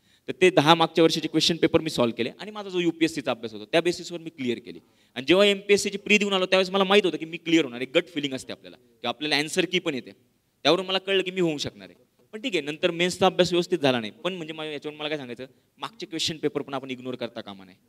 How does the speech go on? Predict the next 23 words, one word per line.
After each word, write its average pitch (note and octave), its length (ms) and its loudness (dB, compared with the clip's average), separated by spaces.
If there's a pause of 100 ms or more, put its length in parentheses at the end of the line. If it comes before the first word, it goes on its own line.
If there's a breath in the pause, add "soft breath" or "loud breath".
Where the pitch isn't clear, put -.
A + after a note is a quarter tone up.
(420)
मागच्या A#2+ 300 2 (100)
अजून C3 220 -2 (100)
test E3+ 200 0
series D#3+ 180 -2
वगैरे F3 160 -4
solve E3+ 260 0
करायचे F3+ 260 4
आहे, A#2 120 -4
पण F3+ 180 0 (380)
जे F#3+ 80 8 (100)
authentic A3 460 4
आहे C3+ 140 2
सगळ्यात E3+ 360 6
जास्त C3+ 240 -2 (180)
ते E3+ 100 2
म्हणजे D3+ 200 -8
एक - 120 -10
तर E3+ 40 -8
syllabus D#3+ 540 4 (260)
आणि A#2+ 120 -16
दुसरं D#3 220 -14
म्हणजे D3 220 -6 (1000)
तुमच्या C3 260 -4